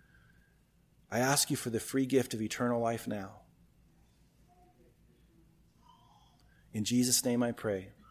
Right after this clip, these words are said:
Amen. Now let me pray for you. Father, I pray for these three that have trusted in you. You've seen their hearts. You said that if anyone knocks at the door, or if, or if I knock at the door and anyone lets me in, I will come in to them and dine with them.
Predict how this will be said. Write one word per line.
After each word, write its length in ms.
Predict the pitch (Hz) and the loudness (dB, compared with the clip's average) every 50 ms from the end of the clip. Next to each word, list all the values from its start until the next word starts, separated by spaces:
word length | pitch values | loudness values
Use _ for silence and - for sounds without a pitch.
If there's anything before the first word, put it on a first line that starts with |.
| - - - - - - - _ _ _ _ _ _ - - - - _ _ _ _ _ - - _ _ - | -20 -20 -20 -20 -20 -20 -20 _ _ _ _ _ _ -20 -20 -20 -20 _ _ _ _ _ -20 -20 _ _ -8
Amen. 360 | - 107 113 117 120 113 101 104 | -4 -2 0 2 2 2 2 2
Now 100 | 107 110 | 0 2
let 100 | 117 120 | 2 2
me 80 | 123 | 2
pray 200 | 123 - 135 123 | 2 0 0 -2
for 260 | - - - 113 107 | -2 0 2 2 2
you. 160 | 101 95 98 98 - - - _ - - - - - | 2 2 -2 -6 -12 -20 -20 _ -20 -20 -20 -6 2
Father, 240 | 127 123 123 131 131 | 4 6 8 8 8
I 80 | 131 123 | 6 6
pray 240 | - - 143 143 | 4 4 4 4
for 120 | 135 - 147 | 4 2 0
these 260 | 139 143 131 - - | 2 2 2 2 0
three 280 | - 135 139 139 120 110 | 0 2 2 4 4 4
that 140 | 101 110 | 4 4
have 100 | 110 107 | 4 2
trusted 460 | - - - 127 120 - - - 123 120 | 2 0 0 2 2 2 0 0 0 0
in 100 | 120 120 | 0 0
you. 320 | 120 117 107 101 98 98 - - _ _ - | 0 0 0 0 -2 -6 -12 -20 _ _ -2
You've 220 | - 123 131 123 | 0 2 2 4
seen 240 | - - 143 139 139 | 4 2 4 4 4
their 160 | 143 147 147 | 4 2 2
hearts. 580 | 139 143 135 127 117 - - - - - - - - - - - - - - - _ _ - | 2 2 2 2 2 0 -2 -4 -4 -4 -4 -6 -8 -14 -20 -20 -20 -20 -20 -20 _ _ 4
You 120 | 107 127 143 | 6 8 8
said 340 | 135 - - 160 156 147 - | 8 10 10 10 10 10 8
that 100 | 131 120 | 8 6
if 160 | 117 - - | 6 4 4
anyone 400 | 135 139 147 151 147 143 139 135 | 4 4 4 6 6 6 6 6
knocks 320 | 135 131 135 135 - - | 4 4 4 2 0 -2
at 100 | 151 - | -2 0
the 60 | 131 | 0
door, 520 | 123 127 131 135 135 135 135 135 131 131 - - - - - - - - | 2 4 6 6 8 10 8 8 6 2 -6 -16 -20 -20 -20 -20 -8 -2
or 120 | - 120 117 | 2 4 4
if, 140 | 110 - - - | 2 2 0 2
or 80 | 123 117 | 2 2
if 120 | 107 - | 4 4
I 120 | 95 123 139 | 4 4 6
knock 260 | 147 143 139 135 - | 6 6 6 4 2
at 80 | 139 | 0
the 80 | - 131 | 2 2
door 300 | 120 123 135 135 135 131 | 4 6 8 8 10 8
and 100 | 123 123 | 8 6
anyone 240 | 127 131 131 127 127 | 6 4 4 6 6
lets 260 | 127 131 131 - - | 6 6 4 4 2
me 160 | 127 127 123 | 2 4 4
in, 140 | 123 120 117 | 4 4 4
I 140 | 113 117 120 | 4 4 4
will 100 | 123 120 | 2 2
come 260 | 123 - 127 123 127 | 0 0 0 2 2
in 340 | 123 120 120 117 113 117 - - - | 4 2 2 0 0 -2 -6 -10 -6
to 120 | - 120 | -4 -2
them 300 | 110 117 117 113 113 110 | 0 0 0 2 2 0
and 100 | 107 104 | 0 0
dine 320 | 104 117 113 117 120 123 117 | 2 2 2 4 4 4 2
with 140 | 110 110 | 2 0
them. 340 | - 120 117 113 113 110 107 | 0 0 0 0 -2 -2 -4